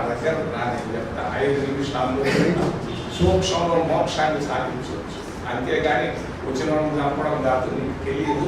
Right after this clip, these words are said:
ఈ ప్రభుత్వానికి, చంద్రబాబు నాయుడికి, ఏ ప్రభుత్వానికి తెలియదు ఎలా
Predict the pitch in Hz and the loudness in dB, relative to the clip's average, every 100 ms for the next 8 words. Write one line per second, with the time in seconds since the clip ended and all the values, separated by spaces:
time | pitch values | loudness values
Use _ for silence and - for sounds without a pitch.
0 | - - 131 127 123 143 156 147 143 143 | 0 0 0 0 0 0 0 0 0 -2
1 | - - 143 139 143 143 139 143 - - | -2 0 0 0 0 0 0 -2 -2 -2
2 | - 110 104 - - - 139 151 147 170 | -2 -2 -4 -4 0 2 2 2 0 0
3 | - 170 165 - - - - - - - | 0 0 2 0 -2 0 2 2 4 4
4 | - | 4